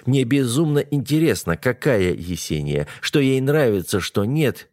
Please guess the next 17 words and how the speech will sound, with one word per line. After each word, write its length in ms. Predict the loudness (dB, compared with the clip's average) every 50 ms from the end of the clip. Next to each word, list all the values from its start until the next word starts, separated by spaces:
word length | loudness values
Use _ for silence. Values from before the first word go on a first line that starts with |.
| _ _ 0
как 200 | 0 0 0 0
она 240 | -2 0 0 -2
спорит, 420 | -2 -4 -4 -2 0 0 0 0 -2
как 220 | -2 -2 -2 -2
ругается, 580 | -2 -2 0 0 0 0 0 -2 -2 -2 -2 0
как 280 | 0 0 0 0 0
выбирает 500 | -2 -2 0 0 0 2 2 0 0 -2
продукты 500 | -2 -2 -2 -2 -2 -4 -8 -6 -4 -6
в 60 | -4 -4
магазине. 720 | -4 -6 -4 -4 -4 -4 -6 -8 -10 -10 -10 -12 -16 -20 _ _ _ _ _ _ _ _ _ _ -20
В 60 | -8
спальню 280 | -4 -2 0 0 0 -2
захожу 360 | -2 -4 -4 -2 -2 -2 -2
в 20 |
дико 260 | -2 -4 -4 -2 -2
возбуждённом 720 | -2 -2 -2 -4 -4 -4 -4 -4 -2 -2 -2 -2 -2 -4
состоянии. 680 | -6 -8 -8 -6 -4 -4 -2 -4 -4 -6 -10 -16 -20